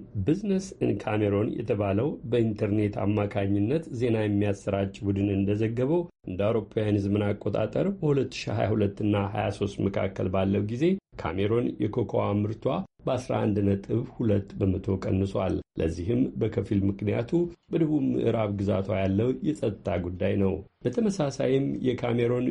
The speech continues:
ብሔራዊ የኮኮዋና የቡና ምርቶች ምክር ቤት እንዳመለከተው ከአምስት መቶ ሺህ በላይ የሚሆነው ዜጋዋ ከኮኮዋ ምርት በሚገኝ ገቢ የሚተዳደር ነው። ቀደም ሲል አንድ ኪሎ ኮኮዋ በአንድ የአሜሪካ ዶላር ይሸጥ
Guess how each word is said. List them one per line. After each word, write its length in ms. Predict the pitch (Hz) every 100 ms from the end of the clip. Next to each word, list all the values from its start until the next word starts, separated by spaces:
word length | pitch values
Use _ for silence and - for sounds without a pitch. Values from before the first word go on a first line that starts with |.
| -
ብሔራዊ 460 | 120 117 117 113 113 117
የኮኮዋና 640 | 113 120 104 113 107 107 113
የቡና 560 | 110 104 110 117 113 107
ምርቶች 400 | 104 104 110 98
ምክር 240 | - 98 101
ቤት 240 | 101 101
እንዳመለከተው 880 | 107 101 107 107 101 98 135 123 180 190 _
ከአምስት 460 | - 87 98 - 117
መቶ 280 | 107 110 104
ሺህ 240 | - 107
በላይ 280 | 98 101 98
የሚሆነው 540 | 98 98 98 98 101 98
ዜጋዋ 340 | 98 98 104 135 170 - -
ከኮኮዋ 520 | 117 101 131 - 110 101 98
ምርት 280 | 98 127 -
በሚገኝ 580 | 147 127 110 98 101 95
ገቢ 220 | 92 92 107 110 -
የሚተዳደር 880 | 135 120 101 95 - 92 90 90 95
ነው። 200 | 98 92 87 - _
ቀደም 280 | - 135 202 196
ሲል 260 | - 165 160 - -
አንድ 280 | 123 135 139 127
ኪሎ 200 | - 127 127
ኮኮዋ 380 | 123 127 135 135 151 151 - 110
በአንድ 520 | - - 117 123 117
የአሜሪካ 560 | 110 107 107 104 101 104
ዶላር 320 | 98 98 95
ይሸጥ 320 | 98 - 95